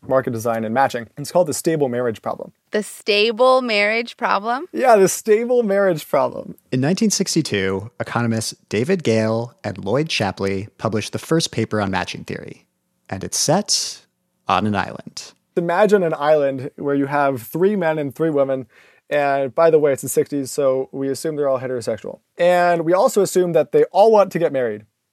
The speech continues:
Speaker 1: to each other, which is a very strong assumption, but we'll, we'll just go with it for now.
Speaker 2: On this metaphorical island, there are gonna be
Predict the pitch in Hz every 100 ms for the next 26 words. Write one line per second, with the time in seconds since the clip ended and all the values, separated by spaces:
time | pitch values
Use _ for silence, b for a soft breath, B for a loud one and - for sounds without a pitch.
0 | _ _ 190 196 160 120 - _ _ _
1 | - 240 254 220 220 262 226 - 208 185
2 | 160 165 - 135 123 135 - 156 220 170
3 | 151 - 127 117 - 127 - - _ -
4 | 214 233 - 208 196 226 226 226 233 165
5 | 180 180 175 - 160 165 165 175 165 165
6 | 165